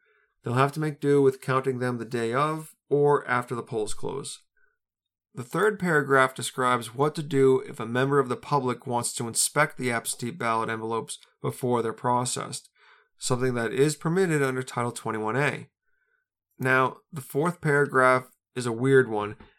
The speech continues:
and I think it'll help to cover the last two paragraphs before this one, so I'm gonna come back to it. All right, now paragraph five is two sentences long, and each deals with a different method for counting absentee ballots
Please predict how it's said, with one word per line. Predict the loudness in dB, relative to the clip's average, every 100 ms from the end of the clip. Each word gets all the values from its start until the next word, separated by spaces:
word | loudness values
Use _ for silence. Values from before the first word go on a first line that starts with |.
| _ -6
and | -6
I |
think | -2 -2 -2
it'll | -2 -2
help | -2 -4 -4
to | -8
cover | -2 0 0
the | 0
last | 0 2 2 -2
two | -4
paragraphs | -2 -2 -2 -2 -2 -2
before | -8 -12 -6 -4
this | -2 -4
one, | -6 -10 -12 -20 _ -14
so | -6
I'm |
gonna | -2 -2
come | -2 2
back | 2 2 -2
to | -10
it. | -12 _ _ _ _ _ -20 _ _ _ _ _ 0
All | 2
right, | 2 0
now | -2 -2
paragraph | 0 2 2 2 0 -4
five | 0 2 4 2 0 -4 -12 -16 -18
is | -14
two | -4 -2
sentences | 0 0 0 -2 -2
long, | 2 2 2 -2 -10 _
and | -10 -10 _ _ _
each | -2 -2 -2 -4
deals | 0 2 2
with | 0
a | -4
different | -2 -4 -2 -6 -2
method | -2 -2 -6 -8 -10
for | -12 -10
counting | -2 0 0 -4 -4
absentee | -4 -4 -6 -6 -4
ballots | 0 0 0 -4 -10